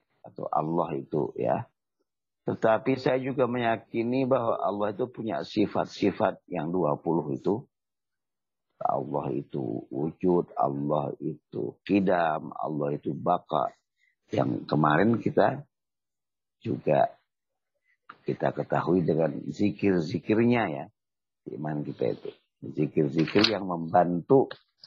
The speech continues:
terjaganya iman itu. Saya katakan lagi,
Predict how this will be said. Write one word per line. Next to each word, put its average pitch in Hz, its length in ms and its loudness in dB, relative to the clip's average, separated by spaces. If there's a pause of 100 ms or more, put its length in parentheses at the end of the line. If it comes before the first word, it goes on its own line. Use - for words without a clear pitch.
(140)
terjaganya 92 1000 4
iman 85 400 2
itu. - 260 -12 (2500)
Saya 76 260 0
katakan 80 460 -2
lagi, 92 420 0